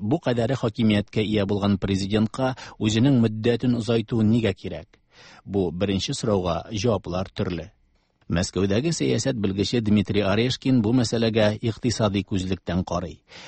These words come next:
Дүшәмбедә инглиз телле Moscow Times гәзитендә аның Путинның Конституция хунтасы дип аталган мәкаләсе дөнья күрде.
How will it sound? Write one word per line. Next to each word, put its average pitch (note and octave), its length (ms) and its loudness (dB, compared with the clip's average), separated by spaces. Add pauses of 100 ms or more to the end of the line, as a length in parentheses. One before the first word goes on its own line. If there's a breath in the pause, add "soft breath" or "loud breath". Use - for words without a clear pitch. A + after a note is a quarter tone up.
(120 loud breath)
Дүшәмбедә G#2 800 0
инглиз A2 420 2
телле A2 340 0
Moscow A2 320 2
Times G2+ 480 0
гәзитендә A2+ 640 0 (220 loud breath)
аның A#2 400 0 (320 loud breath)
Путинның B2+ 500 2
Конституция A#2 880 -2
хунтасы A#2 580 0
дип A2 200 0
аталган G2+ 420 0
мәкаләсе G2+ 540 0
дөнья F2+ 260 0
күрде. F2 400 -8